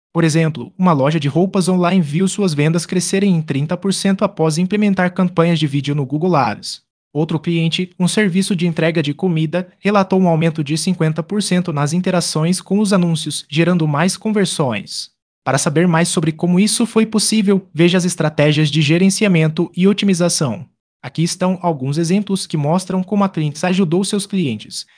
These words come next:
Cliente: aumento de engajamento, aumento de vendas, loja de roupas online trinta e cinco por cento, trinta por cento, serviço de entrega de comida cinquenta por cento, quarenta por cento, escola de idiomas quarenta e cinco por cento, vinte e cinco por cento, dados e métricas que comprovam o desempenho das estratégias de marketing em vídeo. Os números falam por si.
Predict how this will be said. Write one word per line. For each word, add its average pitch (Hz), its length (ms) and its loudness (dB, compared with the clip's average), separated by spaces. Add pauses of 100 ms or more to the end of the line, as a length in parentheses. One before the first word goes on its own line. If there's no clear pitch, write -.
(100)
Cliente: 151 300 -2
aumento 170 340 0
de 151 120 -4
engajamento, 180 580 0
aumento 160 320 0
de 151 100 0
vendas, 165 360 -2
loja 165 260 0
de 151 80 0
roupas 165 420 -2
online 170 300 0
trinta 185 320 0
e 175 60 0
cinco 185 280 -4
por 208 160 -4
cento, 156 300 -4
trinta 175 400 -4
por 190 160 -4
cento, 165 300 -4
serviço 170 500 0
de 165 100 -2
entrega 170 380 0
de 160 80 -2
comida 147 380 -2
cinquenta 175 500 -2
por 196 160 -4
cento, 175 260 -4
quarenta 170 360 0
por 196 160 -4
cento, 190 260 -2
escola 180 340 -2
de 156 120 -2
idiomas 170 360 -2
quarenta 175 360 0
e 165 40 -2
cinco 180 300 -4
por 202 180 -4
cento, 185 300 -2
vinte 131 240 -4
e 160 60 -2
cinco 180 320 -4
por 208 180 -2
cento, 185 260 -2
dados 156 440 0
e 156 40 2
métricas 160 520 -4
que 190 120 -10
comprovam 185 600 0
o 180 80 0
desempenho 196 480 0
das 170 200 0
estratégias 196 640 0
de 156 120 0
marketing 147 460 -2
em 170 60 4
vídeo. 147 240 0
Os 147 140 0
números 175 360 2
falam 185 300 0
por 165 200 -4
si. 113 360 -6